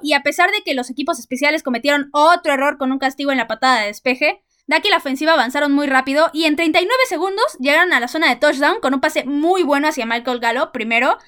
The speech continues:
y luego otro pase hacia Cedric Wilson con el cual consiguió su segundo touchdown del partido. Luego la defensiva volvió a hacer su trabajo con una gran captura de Antoine Woods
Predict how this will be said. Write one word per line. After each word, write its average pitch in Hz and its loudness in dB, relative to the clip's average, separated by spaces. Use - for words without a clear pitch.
y 277 0
luego 381 4
otro 453 0
pase 370 2
hacia 262 -2
Cedric 294 -2
Wilson 277 2
con 285 2
el 285 0
cual 359 4
consiguió 294 -4
su - -12
segundo 262 0
touchdown 254 2
del 247 0
partido. 214 -6
Luego 370 4
la 285 4
defensiva 277 -2
volvió 269 -2
a 277 -4
hacer 311 -8
su 285 -14
trabajo 233 -2
con 240 -4
una 254 2
gran 254 0
captura 262 0
de 220 -2
Antoine 254 -2
Woods 427 0